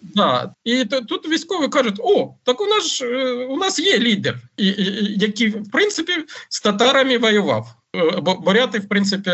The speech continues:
за, за технікою війни, теж, е, кінні лу-, е, кінні лучники, це, це, е, основна їх, е, військова сила. То-, тобто, о...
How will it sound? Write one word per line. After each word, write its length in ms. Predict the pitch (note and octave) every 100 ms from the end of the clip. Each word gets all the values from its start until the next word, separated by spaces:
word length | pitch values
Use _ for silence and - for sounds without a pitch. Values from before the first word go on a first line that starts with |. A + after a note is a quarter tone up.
| E3+
за, 220 | D#3 F3+
за 180 | E3 G3
технікою 640 | G3+ G3+ G3+ - F3 E3+
війни, 320 | F3+ A#3+ D#4+ - - - _
теж, 340 | A#3 A#3+ - G#3
е, 160 | F#3+
кінні 360 | F#3+ A#3+ G#3+ G3
лу-, 420 | A3+ A#3 G3 G3
е, 100 | F#3
кінні 320 | G3 A3 G3+
лучники, 520 | F#3 B3+ - G#3 G3
це, 380 | E3 G3+ F#3+ F3
це, 300 | D3+ F3+ E3+
е, 200 | F3 E3+ - - - F#3
основна 460 | F#3 G#3 F#3 C#3
їх, 240 | A#2+ A#2 D#3
е, 320 | C#3 C3 C#3 C#3+ - _ -
військова 400 | D#3+ D3 E3+ D#3
сила. 440 | C#3+ C3 A#2 A#2+ - _ - - - _ -
То-, 300 | F#3+ G3 F#3+
тобто, 320 | G#3 A3 - B4 A4+
о... 180 | -